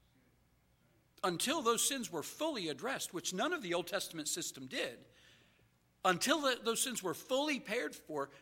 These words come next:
God left that veil intact. But once Christ was crucified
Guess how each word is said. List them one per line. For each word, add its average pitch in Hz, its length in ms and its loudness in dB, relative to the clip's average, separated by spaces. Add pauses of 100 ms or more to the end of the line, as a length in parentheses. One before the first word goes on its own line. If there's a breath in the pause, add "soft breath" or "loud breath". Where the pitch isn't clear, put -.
(140 loud breath)
God 262 220 4
left 247 300 -4
that 196 220 0
veil 208 340 -4
intact. - 640 -6 (1400 loud breath)
But 151 280 -2
once 262 320 2
Christ 277 440 0
was 156 160 -4
crucified 131 720 -6